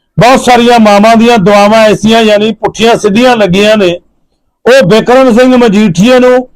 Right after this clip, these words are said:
ਕਦੇ ਵੀ ਜੇਲ੍ਹ ਦੇ ਵਿੱਚੋਂ ਰਿਹਾ ਨਹੀਂ ਹੋਣ ਦੇਣਗੀਆਂ।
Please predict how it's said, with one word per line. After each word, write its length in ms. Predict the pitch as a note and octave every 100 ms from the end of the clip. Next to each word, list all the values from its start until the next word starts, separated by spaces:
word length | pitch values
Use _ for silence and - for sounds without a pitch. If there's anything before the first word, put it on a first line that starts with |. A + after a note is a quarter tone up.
| _ _ _
ਕਦੇ 420 | A#3+ C4 C#4+ C#4+
ਵੀ 60 | C#4+
ਜੇਲ੍ਹ 280 | A#3 C4 C4+
ਦੇ 140 | C4+
ਵਿੱਚੋਂ 380 | A#3+ F3 B3+ B3
ਰਿਹਾ 220 | G#3 A#3
ਨਹੀਂ 140 | B3 A#3
ਹੋਣ 220 | A3 G3+
ਦੇਣਗੀਆਂ। 460 | G3+ G#3 G3 F3